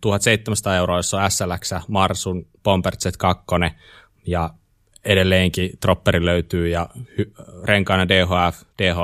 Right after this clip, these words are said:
R. Eli tavallaan niinku ihan täysin, täysin niinku mun mielestä niinku kelp-, kelpaisi kyllä itselle ihan, ihan niinku todellakin.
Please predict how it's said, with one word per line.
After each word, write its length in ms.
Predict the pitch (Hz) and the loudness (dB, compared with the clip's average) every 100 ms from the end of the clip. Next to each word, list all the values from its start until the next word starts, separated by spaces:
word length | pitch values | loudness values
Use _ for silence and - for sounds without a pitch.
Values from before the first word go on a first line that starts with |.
| 87 87 | -2 -2
R. 180 | 85 82 _ _ | -6 -10 _ _
Eli 120 | 95 101 | -4 0
tavallaan 400 | 107 110 107 101 | 2 2 2 0
niinku 220 | 92 107 | -2 -2
ihan 280 | 110 113 95 | 0 0 0
täysin, 480 | 90 90 - 85 - _ _ _ _ - | -2 -2 -4 -10 -12 _ _ _ _ -2
täysin 400 | 95 92 90 85 | 0 2 0 -6
niinku 380 | 85 82 87 - _ _ - | -8 -10 -12 -12 _ _ -20
mun 240 | 82 85 85 | -14 -10 -8
mielestä 240 | 87 - - | -4 -4 -6
niinku 260 | 101 - - _ _ _ - | -10 -10 -18 _ _ _ 0
kelp-, 220 | 120 107 - | 0 0 0
kelpaisi 340 | 151 123 110 | 0 2 -2
kyllä 160 | 113 101 | 0 0
itselle 300 | 98 90 87 _ | 2 0 -2 _
ihan, 260 | 110 98 92 - | -4 -4 -4 -6
ihan 200 | 107 95 | -4 -4
niinku 280 | 92 98 - - - _ _ | -6 -10 -14 -20 -20 _ _
todellakin. 480 | 123 107 85 82 87 | 0 2 2 -2 -8